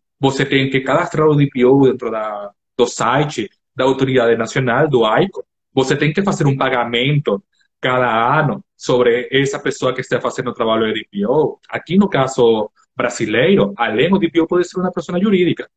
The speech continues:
Y vamos a tener... muchos territorios de abogacía, muchas empresas de consultoría, muchos profesionales liberales que van a falar, "Eu voy a tener una empresa para prestar un servicio... Vamos a hablar os D P Os as a service." Y yo falo, "Perfecto,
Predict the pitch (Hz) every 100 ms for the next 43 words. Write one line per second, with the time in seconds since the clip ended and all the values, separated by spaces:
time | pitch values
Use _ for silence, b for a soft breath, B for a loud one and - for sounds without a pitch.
0 | _ _ _ _ _ 127 143 175 127 120
1 | 139 151 196 139 117 110 139 196 180 147
2 | 139 123 123 117 117 - 131 127 143 190
3 | 160 139 123 127 123 110 - 104 107 123
4 | 135 - 175 196 - - - - 113 117
5 | 110 107 135 196 - b b b _ 175
6 | 165 165 - 135 147 165 165 - 180 165
7 | 127 135 151 131 - - - 127 120 117
8 | 110 120 190 220 208 208 196 196 202 240
9 | 185 131 - 95 - _ _ _ 127 139
10 | 147 - 156 151 165 160 135 139 170 185
11 | 196 202 214 202 - 139 120 98 - -
12 | 127 135 131 113 101 208 - 160 170 151
13 | 101